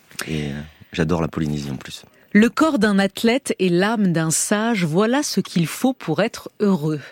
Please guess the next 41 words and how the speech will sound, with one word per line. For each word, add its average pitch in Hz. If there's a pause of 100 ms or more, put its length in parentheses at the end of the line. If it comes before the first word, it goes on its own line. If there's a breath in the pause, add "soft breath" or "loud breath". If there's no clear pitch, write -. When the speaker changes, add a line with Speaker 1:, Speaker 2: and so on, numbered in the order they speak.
(140)
Speaker 2:
Êtes-vous 220
d'accord 220
avec 156
Voltaire ? 151
Speaker 1:
Je 92
me 98
le 98
dis 104
tous -
les 120
matins 107
en 107
faisant 98
du 92
vélo. 92
Speaker 2:
<laughs> -
Je 254
sais 277
pas 311
si -
vous 170
avez 170
l'âme, 170
l'âme 208
d'un 160
sage, 180
Bichente 151
Lizarazu, 147
mais 190
ce -
qui -
est -
sûr, 254
c'est -
que 143
vous 147
avez 185
le 180
corps 233
d'un 165
athlète. 151